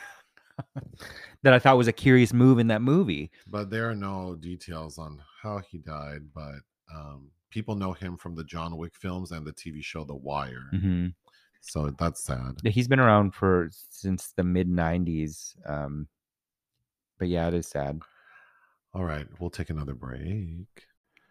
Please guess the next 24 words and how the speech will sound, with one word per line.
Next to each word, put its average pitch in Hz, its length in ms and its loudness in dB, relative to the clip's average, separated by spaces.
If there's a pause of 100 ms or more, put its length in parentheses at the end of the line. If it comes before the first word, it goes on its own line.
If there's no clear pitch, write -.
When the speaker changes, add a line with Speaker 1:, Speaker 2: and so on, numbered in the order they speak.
(220)
Speaker 2:
Today's 92 340 -2
secret 107 360 -4
film 87 340 -4
was 78 160 -4
your 73 180 -4
selection. 69 1300 -8 (160)
I 82 120 -2
had 82 200 -2
asked 80 320 -4
you 82 140 -4
to - 160 -10
choose 80 340 -10
something 78 560 -10
big 73 640 -4
in 80 160 -4
honor 71 640 -2 (120)
of 65 380 -4
our 71 220 -6
hundredth 73 500 -6 (320)
podcast - 640 -4 (160)
episode. 67 640 -6 (480)
So - 160 -6
you 92 220 2
chose 82 580 2